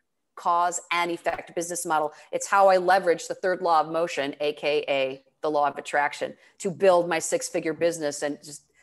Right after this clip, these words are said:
just generate this, this avalanche of, of prosperity and, uh, results. So I want to introduce them to, it kind of flips tr-, a conventional business model totally on its head,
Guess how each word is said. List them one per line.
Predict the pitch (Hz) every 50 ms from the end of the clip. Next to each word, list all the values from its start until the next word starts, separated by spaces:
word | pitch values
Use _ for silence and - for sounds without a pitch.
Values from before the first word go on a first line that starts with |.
| _ _ _ _
just | - 175 139 143
generate | 139 135 151 170 185 175 175 170 170 165 165 -
this, | 165 147 - -
this | - 165 156 - - _ _ - _ _
avalanche | 175 175 185 196 185 190 185 185 170 156 147 143 - - - -
of, | 165 151 147 139 143 -
of | - 143 -
prosperity | - - 135 139 - - - 165 175 185 175 160 151 135 123 - -
and, | 139 131 135 131 127 127 - -
uh, | 135 127 127 127
results. | - 143 143 143 165 165 160 135 127 - - - - - - - - _ _ _ _ _ _ _ _ _ _
So | - - 196
I | 180
want | 175 196 202 208
to | 151 190
introduce | 190 190 185 165 185 180 -
them | - 175
to, | - 160
it | - - -
kind | - 220 226 226
of | 190
flips | - - - 202 196 196 - -
tr-, | - - 202 185 -
a | 175 175
conventional | 175 - 202 190 165 165 185 180 175 - - 185 170 170 165
business | 170 170 165 160 180 180 -
model | - 185 175 185 202 190 - -
totally | - - 185 180 180 180 170
on | 160 151 156 151
its | - -
head, | - 160 165 190 202 202 196